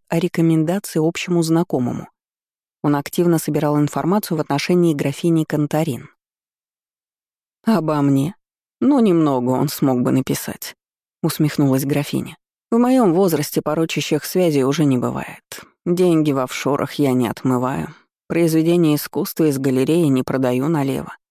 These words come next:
Я даже в фондах, собирающих средства, не участвую. Всегда использую свои».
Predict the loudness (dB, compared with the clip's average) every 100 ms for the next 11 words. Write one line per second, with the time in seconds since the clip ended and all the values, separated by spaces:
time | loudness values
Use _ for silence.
0 | _ _ _ _ _ _ _ _ _ _
1 | _ 0 2 2 2 0 -2 -2 2 2
2 | 0 -2 -4 0 2 0 0 -4 -2 -2
3 | -2 -2 -4 -2 0 0 -2 -6 -8 -12
4 | -14 -14 -16 _ _ _ _ -10 -6 -2
5 | 0 0 -2 -2 0 0 -2 -4 -4 -4
6 | -6